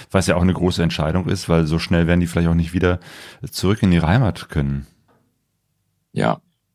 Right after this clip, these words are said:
Speaker 2: Definitiv. Also das war ein Problem und, ähm, offenbar ist sowas auch, ähm, ein starkes Generationsproblem gewesen.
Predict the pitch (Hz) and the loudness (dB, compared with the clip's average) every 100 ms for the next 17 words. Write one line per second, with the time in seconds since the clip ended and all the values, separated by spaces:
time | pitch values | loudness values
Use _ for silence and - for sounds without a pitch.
0 | _ _ - 113 135 120 - 139 127 - | _ _ -6 -4 0 0 0 -4 -4 -4
1 | 107 113 110 117 - 120 117 - 104 110 | -4 0 0 0 0 0 0 0 0 2
2 | 123 127 113 110 117 110 107 107 104 - | 4 4 2 0 2 2 2 0 0 -6
3 | _ _ - 104 - 113 110 - 110 - | _ _ -8 -6 -2 0 0 0 -4 -4
4 | 110 113 - 87 110 - 104 104 104 104 | -2 -2 -2 -4 -4 -4 -4 -2 -2 -2
5 | - 101 104 123 - 107 104 - 131 - | -4 -4 -4 -4 -2 -2 -2 -4 -4 -4
6 | - 151 156 151 139 143 139 147 | -2 2 2 2 2 0 0 -2